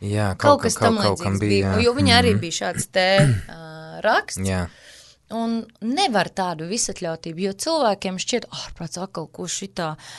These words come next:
Speaker 2: cik var par sevi rakstīt?" Kur man jāpaskatās, kur es varu paskatīties,
Speaker 1: <laughs>
Speaker 2: kurā kamerā es varu
Speaker 1: Šitā.
Speaker 2: paskatīties? Šeit,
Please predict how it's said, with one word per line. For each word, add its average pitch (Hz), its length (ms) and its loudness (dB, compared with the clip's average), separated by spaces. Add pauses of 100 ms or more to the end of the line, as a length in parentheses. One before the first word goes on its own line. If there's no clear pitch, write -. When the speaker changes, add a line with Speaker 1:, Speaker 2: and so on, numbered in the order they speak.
(180)
Speaker 2:
cik 262 320 6
var 214 260 8
par 190 160 0
sevi 220 480 4
rakstīt?" 170 560 -4 (540)
Kur 214 140 0
man 170 160 -6
jāpaskatās, 120 720 -2
kur 202 180 -6
es 160 160 -10
varu 165 120 -10
paskatīties, 160 800 -4
Speaker 1:
<laughs> - 60 -20
Speaker 2:
kurā 180 260 -6
kamerā 160 380 -10
es 160 120 -14
varu - 120 -6
Speaker 1:
Šitā. 180 100 -6
Speaker 2:
paskatīties? - 480 -12
Šeit, 180 260 -4